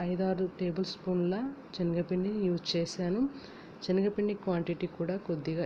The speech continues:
ఎక్కువగానే ఉండాలి, లేదంటే మనకి ముద్ద కట్టడం కో-, కట్టడానికి రాదనమాట. So అందుకోసం ఇలా నేనైతే ఎక్కువగానే తీసుకున్నాను శనగపిండిని.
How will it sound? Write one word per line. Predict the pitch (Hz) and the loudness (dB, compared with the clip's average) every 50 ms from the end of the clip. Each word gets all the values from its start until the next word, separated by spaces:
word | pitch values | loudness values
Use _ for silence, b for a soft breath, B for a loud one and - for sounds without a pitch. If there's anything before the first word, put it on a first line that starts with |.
| 131 151 | 0 -2
ఎక్కువగానే | 151 156 156 156 156 160 160 165 180 180 180 170 | -2 -2 -2 0 0 0 0 2 2 2 2 2
ఉండాలి, | 165 156 156 156 156 170 202 240 240 B B B B B B - 170 | 0 0 0 0 0 0 0 -2 -4 B B B B B B 2 4
లేదంటే | 175 180 175 160 175 170 170 - 208 214 220 | 6 6 6 6 4 2 2 0 0 0 2
మనకి | 208 196 185 180 180 - 226 233 208 | 2 2 0 0 0 -2 0 2 2
ముద్ద | 185 170 151 175 180 - | 2 2 2 0 0 0
కట్టడం | 175 160 - 170 160 170 170 170 165 | -2 -4 -2 -2 0 0 0 -2 0
కో-, | - 160 160 - - - | -2 -2 -2 -2 -4 -6
కట్టడానికి | 170 160 - 170 175 175 170 170 165 - 185 160 156 | -8 -4 -2 0 0 2 0 0 0 -2 -2 -2 0
రాదనమాట. | 151 156 156 160 170 175 170 170 165 156 156 175 226 269 B B B B B B B B - - | 0 0 0 2 2 2 2 2 0 0 -2 -2 -4 -4 B B B B B B B B -6 -2
So | - 226 220 202 | 0 2 2 2
అందుకోసం | 190 190 190 202 202 - 196 196 190 - 240 254 254 240 214 | 4 4 2 2 4 4 2 2 2 0 -2 0 0 0 0
ఇలా | 190 185 175 175 170 | 0 0 2 2 2
నేనైతే | 165 165 165 160 165 - 214 247 262 240 | 2 0 0 -2 -2 0 0 0 2 0
ఎక్కువగానే | 202 - - 180 170 175 170 180 196 208 208 - | -2 -2 -2 0 2 2 2 2 0 0 -2 -4
తీసుకున్నాను | 165 147 - - - 170 165 160 160 160 165 180 196 185 | -4 -4 -4 -4 -2 -2 -2 0 -2 -2 -2 -2 -4 -2
శనగపిండిని. | - 185 170 165 170 165 165 170 165 160 156 170 202 | -2 0 0 2 0 0 0 0 0 0 0 2 0